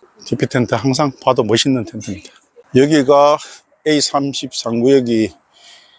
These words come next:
저희 구역인데, 저희 구역에서 가-, 가장 가까운 세척장. 아, 세척장인데 사람들이 있어서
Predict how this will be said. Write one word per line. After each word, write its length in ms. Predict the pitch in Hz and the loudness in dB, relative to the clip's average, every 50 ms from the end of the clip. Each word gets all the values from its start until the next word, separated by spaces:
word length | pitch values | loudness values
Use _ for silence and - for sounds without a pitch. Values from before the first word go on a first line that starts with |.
| _ _ _ _ _ - - - | _ _ _ _ _ -18 -10 -2
저희 240 | - 127 127 123 | 2 2 4 2
구역인데, 600 | - - 131 135 127 117 113 110 104 107 120 127 123 - - - - | 4 4 4 4 4 2 0 -2 -2 -2 -4 -4 -4 -10 -20 -18 -8
저희 200 | - - 139 135 120 | 0 0 0 2 2
구역에서 280 | 123 123 113 104 120 | 0 0 0 0 -4
가-, 280 | - - 104 104 113 127 _ - | -4 -2 0 0 0 -2 _ -2
가장 340 | 120 117 127 135 135 127 113 | 0 2 2 2 0 -2 -2
가까운 300 | 101 92 _ - 110 101 | -4 -6 _ -6 -8 -6
세척장. 640 | - - 95 - - 95 101 - - 98 95 87 - _ - - - - - - _ _ _ _ | -6 -8 -10 -10 -10 -12 -10 -4 -6 -6 -6 -6 -18 _ -20 -20 -20 -20 -20 -20 _ _ _ _
아, 80 | - 107 | -6 -4
세척장인데 720 | - - 113 110 143 139 - 165 147 135 127 120 110 113 107 - - - - _ _ - | 0 0 2 2 2 2 2 0 0 2 0 0 0 -2 -2 -4 -12 -20 -20 _ _ -8
사람들이 500 | - - 135 120 139 147 147 147 151 143 | -4 -2 2 2 2 2 2 2 2 0
있어서 420 | 127 - 127 110 - - 113 - | -2 -2 -4 -4 -6 -6 -8 -10